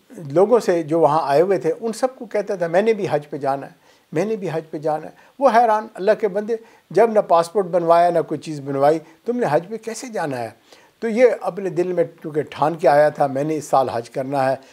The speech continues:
चुनांचे इसने जो है सोचता रहा कि मैं क्या करूं। जो लोग, अ, हाजियों का सामान उठाकर लोड करते थे, अ, जहाज़ में, इसने उसके साथ अपनी दोस्ती ताल्लुक़ बना लिया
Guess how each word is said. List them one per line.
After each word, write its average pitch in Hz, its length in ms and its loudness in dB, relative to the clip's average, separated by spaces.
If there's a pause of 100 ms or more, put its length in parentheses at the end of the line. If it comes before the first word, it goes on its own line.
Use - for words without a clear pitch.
(260)
चुनांचे 175 440 4
इसने 156 320 -6 (400)
जो 139 80 -2
है 135 200 2
सोचता 147 440 2
रहा 131 240 4
कि 131 140 -8
मैं 113 140 -10
क्या 143 260 2
करूं। 143 300 2 (460)
जो 160 200 4
लोग, 202 320 2 (340)
अ, 143 440 -2 (280)
हाजियों 160 580 0
का 180 140 0
सामान 143 440 0
उठाकर 143 640 -2 (360)
लोड 175 360 2
करते 139 380 -4
थे, 131 260 -4
अ, 135 40 -8 (1200)
जहाज़ 143 480 0
में, 131 200 -8 (300)
इसने 240 300 -2
उसके 220 480 -4
साथ 180 360 4 (120)
अपनी 170 380 -4
दोस्ती 156 460 -4
ताल्लुक़ 147 400 0
बना 110 280 -8
लिया 113 300 -12